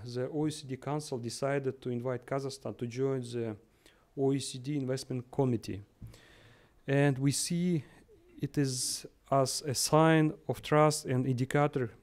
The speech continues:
uh, coherence, uh, of the Kazakhstan investment climate,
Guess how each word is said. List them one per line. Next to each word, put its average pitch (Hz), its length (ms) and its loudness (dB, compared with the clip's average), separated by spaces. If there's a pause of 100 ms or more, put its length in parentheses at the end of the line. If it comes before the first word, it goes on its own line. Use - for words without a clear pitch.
(160)
uh, 117 360 -6 (200)
coherence, 143 640 -4
uh, 123 320 -6
of 123 140 -6
the 123 200 -6 (540)
Kazakhstan 139 540 -4
investment 123 540 -6
climate, 143 500 0